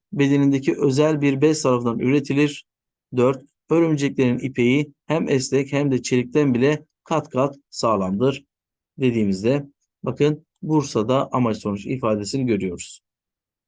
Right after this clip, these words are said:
Geldik onuncu sorumuza.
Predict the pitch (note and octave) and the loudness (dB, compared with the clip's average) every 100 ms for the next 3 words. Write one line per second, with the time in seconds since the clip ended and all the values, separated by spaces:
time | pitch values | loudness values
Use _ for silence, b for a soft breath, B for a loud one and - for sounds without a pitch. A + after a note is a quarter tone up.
0 | _ _ _ _ b b _ - C3+ D#3 | _ _ _ _ b b _ -6 0 2
1 | E3 E3 - D3+ D3+ D3+ D3 D3 D3 C#3+ | 2 0 0 2 2 0 -2 0 2 2
2 | C3+ C#3 D3 | 0 0 -2